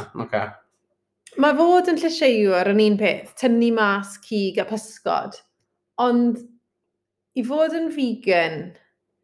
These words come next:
Speaker 2: mae'n gwahanol stori yn llwyr. Ma' rhaid i chi darllen y label popeth. Ma' shwt gwmynt o pethe yn cynnwys llath a wyau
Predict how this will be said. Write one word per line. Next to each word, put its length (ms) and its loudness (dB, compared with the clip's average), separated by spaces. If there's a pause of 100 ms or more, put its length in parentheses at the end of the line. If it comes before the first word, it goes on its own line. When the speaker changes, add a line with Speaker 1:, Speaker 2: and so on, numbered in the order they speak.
(280)
Speaker 2:
mae'n 380 4
gwahanol 560 2
stori 540 0
yn 120 -4
llwyr. 500 -6
Ma' 140 0
rhaid 180 2
i 60 -8
chi 140 -2
darllen 680 -2
y 80 -2
label 760 2 (520)
popeth. 800 -4
Ma' 160 -2
shwt 320 -4
gwmynt 520 2
o 80 0
pethe 460 0
yn 180 0
cynnwys 720 0 (220)
llath 640 0 (640)
a 180 4
wyau 680 4